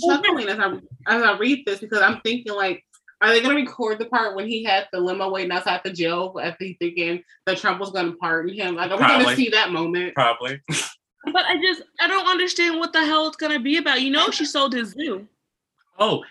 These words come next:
Speaker 3: it, it could be, like, the
Speaker 2: Wow.
Speaker 3: aftermath. It could be, like, the aftermath, like, of him just being in prison
Speaker 2: Mm-hmm.
Speaker 3: and then talking, like, the, the success of the first Tiger King, probably.
Speaker 2: Mm-hmm.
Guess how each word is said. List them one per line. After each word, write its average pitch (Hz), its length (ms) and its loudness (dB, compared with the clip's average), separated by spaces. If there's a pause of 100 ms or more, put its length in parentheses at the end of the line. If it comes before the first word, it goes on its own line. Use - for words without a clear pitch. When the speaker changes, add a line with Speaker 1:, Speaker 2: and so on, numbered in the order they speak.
(120)
Speaker 3:
it, 180 180 -2
it 170 180 -6
could 220 200 0
be, 214 60 -2
like, 170 160 -2
the - 60 2
Speaker 2:
Wow. 135 200 -2
Speaker 3:
aftermath. 127 500 0
It 139 140 -6
could 190 100 -2
be, 180 80 0
like, 147 220 -2
the 120 100 2
aftermath, 127 380 0
like, 117 120 -8 (100)
of 123 120 -4
him 156 200 -2
just 123 120 -4
being 127 180 0
in 110 120 -8
prison 131 400 -2
Speaker 2:
Mm-hmm. 190 220 -10
Speaker 3:
and 123 180 2
then 117 220 -4
talking, 127 160 0
like, 117 180 -4
the, 104 100 -12 (280)
the 117 260 -2
success 127 560 -2 (140)
of 120 260 -2 (200)
the 107 340 0 (100)
first 120 200 -2 (220)
Tiger 127 340 -2
King, 127 300 -8
probably. 131 420 -10
Speaker 2:
Mm-hmm. 165 440 -6